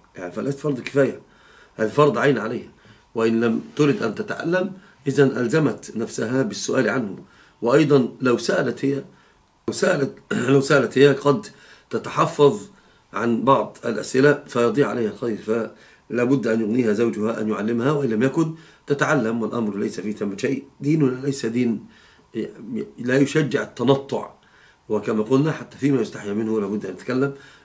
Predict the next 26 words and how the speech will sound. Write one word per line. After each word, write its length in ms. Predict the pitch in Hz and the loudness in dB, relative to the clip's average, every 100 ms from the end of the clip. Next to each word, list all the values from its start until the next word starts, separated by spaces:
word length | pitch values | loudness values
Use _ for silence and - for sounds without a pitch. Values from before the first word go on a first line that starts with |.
| - | -8
جاءت 220 | 117 - | -6 -6
أم 140 | - 101 | -6 -6
سليم 360 | 113 120 107 | -2 -2 -2
إلى 100 | 101 | -4
النبي 140 | 98 104 | -6 -8
صلى 160 | - | -4
الله 100 | 127 | -4
عليه 80 | 107 | -4
وسلم 80 | - | -6
فقالت: 360 | 120 117 110 - - - _ - | -2 -2 -2 -10 -20 -20 _ -6
"إن 100 | 117 | -2
الله 220 | 113 120 | 0 2
لا 120 | 113 113 | 2 0
يستحي 380 | 110 107 127 | -2 -6 -2
من 120 | 135 117 | -2 -2
الحق." 400 | - - - - _ - - 67 67 | -8 -18 -20 -20 _ -8 -2 0 0
<clears throat> 480 | - 71 127 - | 0 0 0 -4
ثم 240 | - 127 107 | -4 -2 -2
سألت: 480 | - 117 120 - - - - - | -4 -4 -6 -8 -16 -20 -14 0
"ما 120 | 131 | 0
على 160 | 135 120 | 2 0
المرأة 480 | 113 117 110 110 110 | -2 -2 -2 -2 -4
إذا 160 | 104 | -4
هي 100 | 101 | -2
احتلمت؟" 580 | 101 - 90 90 - - _ | -4 -8 -14 -14 -18 -20 _
نعم. 200 | 98 - | -20 -20